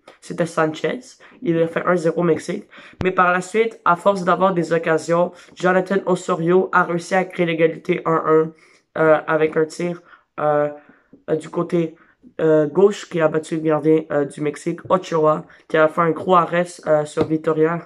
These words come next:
lors d'un corner du Canada. Et, euh, par la suite, euh, on, ils auraient pu allouer un but à, dans les, euh, dans la deuxième mi-temps parce que le Mexique a eu beaucoup de chance, mais ils ont trouvé une façon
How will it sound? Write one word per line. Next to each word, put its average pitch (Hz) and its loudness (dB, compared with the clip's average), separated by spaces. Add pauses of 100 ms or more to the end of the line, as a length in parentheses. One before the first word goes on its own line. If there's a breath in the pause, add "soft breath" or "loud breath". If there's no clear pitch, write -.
(140)
lors 160 -2
d'un 156 -2
corner 151 0
du 160 -14
Canada. 139 -6 (520 loud breath)
Et, 165 4
euh, 160 4 (320 loud breath)
par 180 4
la 185 0
suite, 214 -4 (160)
euh, 165 4
on, 165 2
ils 165 -2
auraient 170 2
pu 214 -2
allouer 180 2
un 175 4
but 165 0
à, 147 2
dans 156 2
les, 147 0
euh, 143 2
dans 151 -2
la 147 0
deuxième 156 0
mi-temps 156 -4 (260 loud breath)
parce 156 -6
que - -2
le 156 -2
Mexique 156 -4
a 170 2
eu 160 2
beaucoup 156 -2
de - -6
chance, 160 -6 (220 loud breath)
mais 160 0
ils 165 0
ont 160 0
trouvé 196 0
une 196 0
façon 180 -2